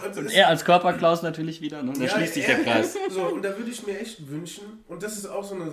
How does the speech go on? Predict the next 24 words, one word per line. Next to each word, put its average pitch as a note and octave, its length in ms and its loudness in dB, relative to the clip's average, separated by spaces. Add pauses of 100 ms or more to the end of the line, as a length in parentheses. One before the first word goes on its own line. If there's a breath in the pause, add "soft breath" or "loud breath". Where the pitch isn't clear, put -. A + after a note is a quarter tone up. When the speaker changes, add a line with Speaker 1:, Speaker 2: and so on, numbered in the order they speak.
Speaker 1:
jetzt C#3+ 200 -12
machen D#3 280 -8
wir C#3+ 80 -8
einen C3+ 100 -10
ganz F3 260 -10
harten B2 260 -12
Cut, A2+ 260 -18
gerade F3 260 -10
jetzt G3 320 -8 (100)
in D#3+ 140 -12
der D#3+ 160 -6
Woche, G3 280 -10
wo D#3 100 -10
Kobe F#3+ 320 -12
Bryant F3 340 -8
gestorben A2 460 -16
ist, - 160 -18
da C3 80 -8
Speaker 2:
Mhm. E3 60 -6
Speaker 1:
muss A3+ 180 -6
ich G#3 160 -12
doch G3 240 -10
als D3 160 -12
Sportler, G#3 840 -10